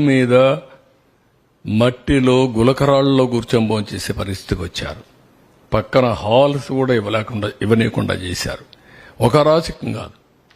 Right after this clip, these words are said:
ఊర్లోకి పోతే ఇది చేశారు. కడాన శ్రీకాకుళం వరకు పోవాలని యాత్రకు పోతే మధ్యలోనే దాడులు చేస్తే అక్కడనే వదులుకొని వచ్చే పరిస్థితికి వచ్చారు.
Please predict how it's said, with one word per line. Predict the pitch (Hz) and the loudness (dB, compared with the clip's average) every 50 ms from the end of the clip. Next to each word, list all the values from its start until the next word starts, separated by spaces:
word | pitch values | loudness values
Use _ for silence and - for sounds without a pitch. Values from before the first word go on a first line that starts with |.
| _ _ _ _ _ _ _ _ _ _ _ _ _ _ _ _ - | _ _ _ _ _ _ _ _ _ _ _ _ _ _ _ _ -10
ఊర్లోకి | 113 - 131 151 170 160 160 156 156 147 | -4 0 2 4 4 4 4 4 4 4
పోతే | 143 143 143 135 139 135 135 127 | 2 2 2 2 2 2 2 0
ఇది | 117 107 110 | 0 -2 -2
చేశారు. | 117 104 - - - 90 90 - - _ _ _ _ _ _ _ _ _ _ - | -2 -2 -2 -4 -8 -8 -8 -10 -16 _ _ _ _ _ _ _ _ _ _ -2
కడాన | - 120 123 139 147 151 156 151 135 113 - - - - - - - - - - - - _ _ - | 0 2 4 4 4 4 4 2 0 -2 -4 -10 -18 -20 -20 -20 -20 -20 -20 -20 -20 -20 _ _ -2
శ్రీకాకుళం | - 135 131 139 127 - 135 135 123 - 123 123 123 120 | 0 2 2 2 4 2 2 2 2 0 0 2 2 2
వరకు | 120 120 117 113 | 2 0 0 0
పోవాలని | 117 117 117 117 117 113 110 104 | 2 2 2 4 2 2 0 -2
యాత్రకు | 95 104 107 - 135 135 123 | -2 -4 -6 -6 -4 -4 0
పోతే | 113 120 120 113 - - 170 208 - - - _ _ _ _ _ _ _ _ _ _ _ _ _ - | 2 2 2 4 2 0 -2 -2 -10 -16 -20 _ _ _ _ _ _ _ _ _ _ _ _ _ -6
మధ్యలోనే | - 98 113 127 127 123 139 156 156 160 160 156 151 147 131 117 131 - - - - | -2 0 0 0 2 2 2 4 4 4 4 4 2 2 0 0 -2 -6 -14 -14 -8
దాడులు | 101 110 113 120 123 131 123 113 113 | -2 0 2 2 2 2 2 2 0
చేస్తే | 113 - - - - 131 - - - - _ _ _ _ _ _ _ _ _ _ _ - | 0 -2 -2 -4 -4 -4 -4 -4 -8 -14 _ _ _ _ _ _ _ _ _ _ _ -6
అక్కడనే | - 107 - - 123 117 120 117 | -6 -4 0 2 2 2 4 2
వదులుకొని | 113 110 107 104 - 117 107 101 | 2 2 0 -2 -2 -4 -2 -2
వచ్చే | 98 - - 98 | -4 -4 -4 -6
పరిస్థితికి | - - 95 90 92 - - - - - - | -6 -6 -6 -8 -8 -10 -10 -10 -10 -8 -10
వచ్చారు. | 90 - - - - - - | -10 -8 -8 -8 -8 -8 -12